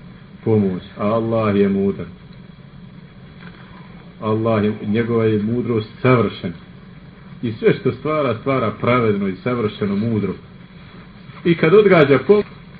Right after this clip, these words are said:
to je pravedno i savršeno mudro. Prema tome, nemoj ništa ti požurivati. I nemoj nikakve prečaste fatat, to su ti zablude. Nego pravim putem oni najkraći.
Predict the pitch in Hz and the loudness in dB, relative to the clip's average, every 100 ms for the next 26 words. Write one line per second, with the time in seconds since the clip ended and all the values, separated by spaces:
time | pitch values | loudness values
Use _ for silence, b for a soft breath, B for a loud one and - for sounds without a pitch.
0 | - - - 147 135 117 104 - - 160 | -20 -8 0 4 4 4 0 -4 -2 2
1 | 151 131 120 123 110 170 175 143 - 135 | 4 4 2 -4 -4 -4 -4 -4 0 0
2 | 120 117 101 95 - - - - - 131 | 0 0 0 0 -6 -14 -20 -20 -8 -2
3 | 127 117 156 156 139 - - - - - | -2 0 0 2 -2 -8 -20 -20 -20 -20
4 | - - - 107 123 113 110 - - 104 | -20 -20 -8 -4 0 0 0 0 -2 -2
5 | 120 107 104 98 98 98 85 - 113 123 | -2 -2 0 0 0 0 -2 -8 -6 -2
6 | 139 131 143 123 110 139 139 139 139 110 | 0 0 0 -2 -2 -2 2 2 2 -2
7 | - - 147 139 117 - 135 113 - 113 | -4 0 0 0 -2 0 0 0 -2 -2
8 | 135 117 90 82 - - - - - - | 0 0 -2 -8 -14 -20 -20 -20 -20 -12
9 | 107 104 104 101 143 151 135 113 135 143 | -2 0 0 0 0 2 2 0 -2 -2
10 | 143 131 131 120 113 101 101 - - | 0 0 0 0 0 0 -2 -10 -14